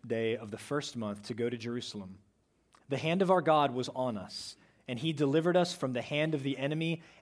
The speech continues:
and from ambushes by the way. We came to Jerusalem, and there we remained three days. On the fourth day, within the house of our God,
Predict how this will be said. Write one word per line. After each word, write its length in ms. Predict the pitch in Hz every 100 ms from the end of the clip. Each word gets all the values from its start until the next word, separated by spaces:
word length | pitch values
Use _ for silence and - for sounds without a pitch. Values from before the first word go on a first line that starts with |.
| _
and 340 | 151 175 202 202
from 220 | 170 147
ambushes 760 | 135 151 165 160 156 - 147
by 380 | 135 131 131 135
the 100 | 131
way. 380 | 120 113 98 90 - _ _ _ _ _ _ _ _ _ -
We 100 | 135
came 300 | 135 156 165
to 120 | 175
Jerusalem, 680 | 147 143 120 - 104 101 101 - _ -
and 160 | 127
there 180 | 117 135
we 120 | 139
remained 500 | 139 131 127 123 120
three 300 | - 127 120
days. 520 | 117 101 90 98 - - _ _ _ _ _ _ -
On 140 | 147
the 80 | 147
fourth 420 | - 196 214 180
day, 220 | 156 127
within 300 | 113 131 151
the 60 | 139
house 280 | 147 151 151
of 80 |
our 140 | 156 156
God, 340 | 123 95 98